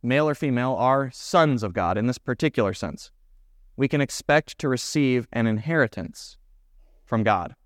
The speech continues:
There are scriptures that speak of believers as distinctly sons and daughters. In Second Corinthians six, for example, Paul records this promise from God, "I will be a father to you, and you will be my sons and daughters, says the Lord Almighty."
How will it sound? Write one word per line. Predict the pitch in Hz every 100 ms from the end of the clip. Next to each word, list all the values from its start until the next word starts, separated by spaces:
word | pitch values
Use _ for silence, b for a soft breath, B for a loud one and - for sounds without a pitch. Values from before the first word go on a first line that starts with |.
| _ _ _ - _
There | 160 208
are | 208
scriptures | - 214 214 214 190
that | 180 165
speak | - 180
of | 175
believers | 156 170 165 160 147
as | 156 175 170 165
distinctly | 127 147 - 190 190 143 120 107 _
sons | - - 185 180 160
and | 143 170 147 139
daughters. | 135 123 107 85 107
In | 120 117
Second | 156 147 147
Corinthians | 151 147 139 131
six, | - 185 170 -
for | 139
example, | 117 127 120 135 - _
Paul | 156 151
records | 139 156 143 -
this | 147
promise | - 143 139 131
from | 139
God, | 139 123 117 _ _ 139
"I | 170 208
will | 220 202
be | 185
a | 180
father | - 175 196 196 175
to | 170
you, | 170 180 - -
and | 165
you | 180
will | 180 165
be | 190 190
my | 170 151
sons | - 185 185 185 170 -
and | 156 160 156 147
daughters, | 143 151 139 107 104 - - _ _
says | - 117
the | 120
Lord | 113 117 113
Almighty." | 107 104 95